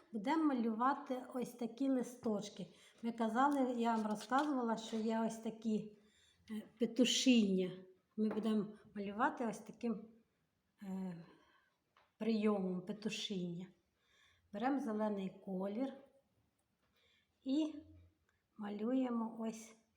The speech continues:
такі лінії, а потім ось так розпушуємо нашу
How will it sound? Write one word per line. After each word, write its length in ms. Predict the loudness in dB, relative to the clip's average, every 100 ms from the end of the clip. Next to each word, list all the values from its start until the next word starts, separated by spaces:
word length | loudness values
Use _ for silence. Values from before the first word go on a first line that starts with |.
| _ _ _ _ _
такі 360 | -16 -16 -10 -6
лінії, 640 | -2 0 2 2 0 -4 -10 -16 _ _ _ _ _ _
а 80 | -20 -6
потім 400 | -4 0 0 0
ось 200 | -2 -6
так 460 | -6 -6 -6 -14 -20 _ _ _ _ _ _ _ _ _ _ _ _ _ _ _ _ _ _ -12
розпушуємо 1040 | -8 -8 -10 -2 0 0 -2 -4 -2 -2 -2
нашу 520 | -4 -6 -8 -10 -12